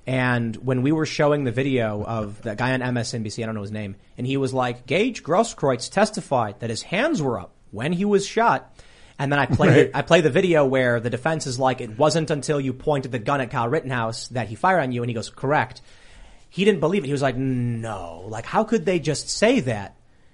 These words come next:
Speaker 1: And I'm like, "The video's published after, after the testimony, the articles,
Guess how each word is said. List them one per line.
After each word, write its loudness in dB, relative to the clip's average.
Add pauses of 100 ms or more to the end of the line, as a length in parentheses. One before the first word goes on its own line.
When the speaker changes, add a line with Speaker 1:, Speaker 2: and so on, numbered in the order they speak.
(240)
Speaker 1:
And 2
I'm 0
like, 4
"The -2
video's 2
published -2
after, -2
after -2
the 0
testimony, -6 (180)
the -4
articles, 2